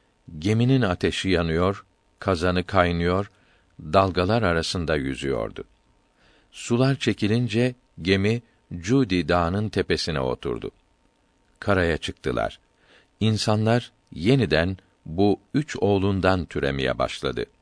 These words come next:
Sam'ın evladından Araplar, Süryaniler,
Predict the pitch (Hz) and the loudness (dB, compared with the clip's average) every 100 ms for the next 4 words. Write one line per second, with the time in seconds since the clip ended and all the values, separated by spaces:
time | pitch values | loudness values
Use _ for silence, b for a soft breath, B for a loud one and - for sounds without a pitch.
0 | _ _ _ _ _ _ _ - - 110 | _ _ _ _ _ _ _ -12 -2 4
1 | 110 120 139 92 82 80 78 82 78 90 | 4 4 4 2 4 2 2 2 0 -2
2 | 104 113 - _ - 85 76 - 73 71 | -2 -6 -10 _ -2 2 2 0 0 0
3 | 95 b b b b - 101 90 85 82 | 0 b b b b -6 -2 2 2 2
4 | 71 71 65 65 90 - | 0 -2 0 0 0 -6